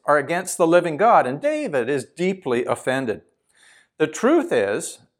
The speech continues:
that in all things, God will work out for good all things for those who love him. The truth is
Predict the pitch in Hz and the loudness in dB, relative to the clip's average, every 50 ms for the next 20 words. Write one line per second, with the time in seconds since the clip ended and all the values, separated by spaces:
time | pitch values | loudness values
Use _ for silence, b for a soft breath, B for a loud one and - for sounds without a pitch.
0 | _ _ - 131 123 143 151 151 151 143 156 185 233 247 - - 143 127 123 131 | _ _ -4 2 2 4 4 2 2 0 2 2 2 0 -2 -4 -6 -6 -6 -6
1 | 120 113 113 127 147 175 185 175 170 165 151 143 147 147 147 - 147 139 156 - | -6 -2 0 2 2 2 0 -2 -4 -6 -4 -2 -4 -4 -2 -2 -2 -2 -2 -4
2 | - - 147 131 - 117 113 113 - - 120 127 131 127 135 151 143 - 143 139 | -6 -8 -8 -6 -4 -4 -4 -4 -4 -4 -4 -2 -2 -2 -2 -4 -6 -8 -10 -10
3 | 135 135 - - 135 120 107 107 107 110 113 113 113 - 123 110 107 110 110 110 | -10 -12 -12 -10 -10 -8 -6 -4 -4 -4 -4 -6 -8 -10 -10 -6 -4 -2 -2 -2
4 | 110 110 104 90 - - _ _ _ _ _ _ _ _ _ _ _ _ _ _ | -4 -8 -12 -14 -14 -18 _ _ _ _ _ _ _ _ _ _ _ _ _ _
5 | _ _ _ _ - 147 143 139 - - 254 302 285 - - 113 98 95 107 151 | _ _ _ _ -2 0 0 0 2 0 0 0 -2 -2 -4 -2 -2 -2 -2 -4
6 | - - | -6 -10